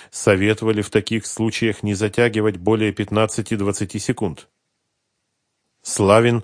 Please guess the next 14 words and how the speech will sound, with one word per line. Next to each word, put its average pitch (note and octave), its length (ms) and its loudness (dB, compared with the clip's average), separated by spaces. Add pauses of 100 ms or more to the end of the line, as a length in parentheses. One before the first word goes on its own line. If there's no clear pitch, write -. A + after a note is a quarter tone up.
сумел G#2+ 480 2
выдержать G2+ 560 0
двадцать G2 500 -4
три G#2+ 320 -2 (240)
и, E2 120 -8
наконец, E2+ 480 -8
сказал: - 500 -10 (500)
«Слушаю A2 600 4
вас. B1 380 -10
У E2+ 100 -6
телефона B2+ 520 4
Славин». G#2 440 4 (960)
«Добрый F#3 560 4
день». D3+ 360 2